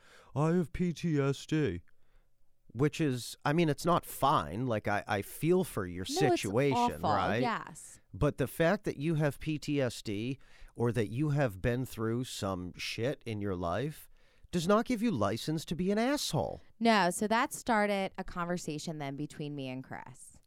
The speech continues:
Speaker 1: Chris and I.
Speaker 2: Chris and I.
Speaker 1: Thank you.
Speaker 2: Fuck you. So I, I think everyone has been through something,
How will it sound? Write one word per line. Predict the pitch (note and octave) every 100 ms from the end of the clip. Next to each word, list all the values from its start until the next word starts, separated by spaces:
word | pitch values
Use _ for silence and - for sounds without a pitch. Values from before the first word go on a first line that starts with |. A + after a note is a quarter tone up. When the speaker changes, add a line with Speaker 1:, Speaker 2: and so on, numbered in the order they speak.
| _ _ _ _
Speaker 1:
Chris | - D3+ -
and | G2+
I. | C#2+ D#2+ -
Speaker 2:
Chris | G3+ G3 F#3+
and | D#3
I. | - D#3 - -
Speaker 1:
Thank | - G#2 -
you. | D2+
Speaker 2:
Fuck | - G#2 G2 -
you. | - - _ - - -
So | - C4+ A#3+ A#3 G#3+ - _ _
I, | A3+ G#3+
I | B3+ -
think | D#4 E4 G4 _ _ _ _ -
everyone | C4 C#4+ E4+ F4 E4 D4+
has | C4 B3 - -
been | G3+ F#3+
through | F3+ F#3+ F#3
something, | - - D#3 D3 B2+ - F#3